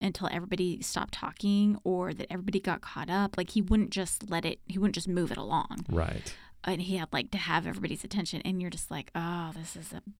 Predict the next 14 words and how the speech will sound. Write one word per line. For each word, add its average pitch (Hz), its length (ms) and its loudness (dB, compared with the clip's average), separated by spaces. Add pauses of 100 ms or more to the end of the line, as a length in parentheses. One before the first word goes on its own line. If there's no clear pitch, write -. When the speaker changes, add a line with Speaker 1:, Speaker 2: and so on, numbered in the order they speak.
Speaker 1:
beating." 175 800 -2
And 170 540 -6
so - 200 -2
then 202 200 4
it 202 60 2
was, 185 180 -6
like, - 340 -8
late 190 920 4
by 165 100 -2
the 156 80 -6
time - 440 -6
we 165 160 -4
were - 140 -8
done, - 540 -6